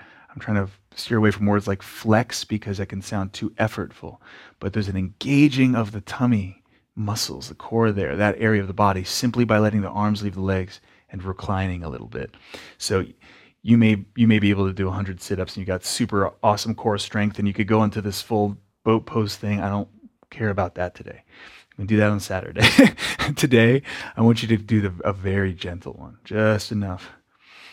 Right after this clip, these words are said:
Because why? Because now that the, the tummy is engaged, you can feel the core <sighs> engaged, but you're,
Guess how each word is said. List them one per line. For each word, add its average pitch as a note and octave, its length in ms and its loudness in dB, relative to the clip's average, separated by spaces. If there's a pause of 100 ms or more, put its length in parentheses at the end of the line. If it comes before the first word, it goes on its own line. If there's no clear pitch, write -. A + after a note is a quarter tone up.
Because A2 220 0
why? A2+ 200 6
Because A2 260 2
now C3+ 160 8
that A#2+ 200 4 (300)
the, A#2+ 120 0
the A2+ 200 -4
tummy E3 400 2
is B2 140 4
engaged, A2+ 540 4
you G#2+ 60 -8
can G2+ 100 -4
feel C3+ 360 2
the A#2 100 -4
core A#2 600 0 (180)
<sighs> - 1300 -12
engaged, A#2+ 800 4 (320)
but - 140 -2
you're, C3+ 180 4